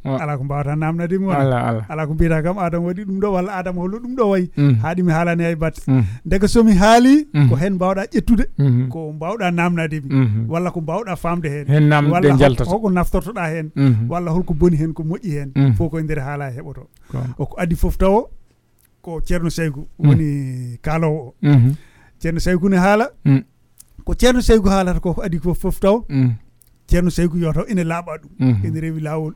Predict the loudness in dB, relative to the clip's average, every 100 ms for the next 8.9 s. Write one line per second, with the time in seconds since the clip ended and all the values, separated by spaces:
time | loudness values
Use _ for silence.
0 | -4 -2 0 -2 -4 -4 -6 -6 -6 -4
1 | -4 -6 -8 -4 -4 -4 -8 -6 -2 -2
2 | -4 -2 0 0 0 0 0 -2 -2 -2
3 | -4 _ 2 2 0 -4 2 4 6 6
4 | 4 4 2 0 -4 -6 -6 -4 -2 -2
5 | -4 -10 -14 -12 -10 -6 -6 -8 -6 -4
6 | -2 -2 -4 0 2 2 4 4 4 2
7 | 4 4 4 0 -2 -4 -6 -6 -4 -4
8 | -6 -6 -6 -8 -2 4 4 4